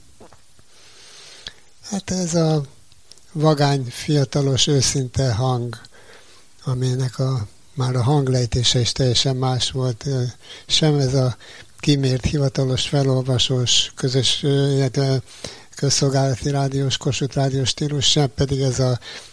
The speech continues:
emelkedett vásárlói kikiáltós, ö,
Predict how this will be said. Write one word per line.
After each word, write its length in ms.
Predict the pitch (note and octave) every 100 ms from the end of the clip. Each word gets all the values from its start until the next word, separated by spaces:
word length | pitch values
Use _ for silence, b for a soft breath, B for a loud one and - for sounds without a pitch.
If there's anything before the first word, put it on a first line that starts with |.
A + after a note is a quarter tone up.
| -
emelkedett 640 | C#3+ C3+ C3 C3 C3 B2
vásárlói 480 | C#3 C3+ - C#3+ C3
kikiáltós, 960 | - C3 C3+ C3 B2+ A#2 C3+ B2 - -
ö, 280 | C3+ B2+